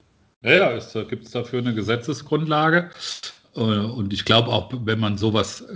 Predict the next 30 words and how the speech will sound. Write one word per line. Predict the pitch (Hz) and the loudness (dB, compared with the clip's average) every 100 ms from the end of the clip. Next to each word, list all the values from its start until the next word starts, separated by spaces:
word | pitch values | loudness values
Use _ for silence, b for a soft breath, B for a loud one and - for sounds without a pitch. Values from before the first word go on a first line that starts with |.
| 143 | -12
sag | - 190 131 | -12 -10 -4
mal, | 107 | -2
im | 95 | -2
Kopf | - 160 - | 0 -2 2
hat | 160 | 0
oder | 113 104 107 | 2 -2 -2
ab | 92 | -2
diskutieren | 120 - 104 - 147 151 | -4 -2 -2 4 6 6
ist, | - - B B | 0 -4 B B
dass | 117 113 | -2 2
dann | 127 117 | 2 2
auch | 110 | 2
im | 117 | 2
Hintergrund | 113 175 170 127 113 | 4 4 4 2 -2
einfach | 107 107 117 98 | -2 -4 -4 -4
in | 117 | -2
den | 117 | 0
Ministerien | 107 104 98 104 120 113 | 0 -2 -2 -2 0 2
gearbeitet | 110 104 123 131 123 | 0 0 0 -2 -2
wird, | 139 139 - B B B B | -2 -2 -8 B B B B
äh, | 120 113 110 107 98 92 - - | 0 2 4 2 0 -4 -14 0
gibt's | 117 - 120 | 0 2 2
eine | 101 | 2
Rechtsgrundlage, | 95 - 101 92 98 90 | 2 -2 -6 -2 -2 -2
gebe | 90 98 | -4 -6
ich | 95 | -6
dir | 101 | -6
völlig | - 107 92 | -2 -2 0
recht. | 101 139 - - B B B B B - | -2 -2 -8 -20 B B B B B -4
Ähm, | 117 104 104 104 | 0 2 2 0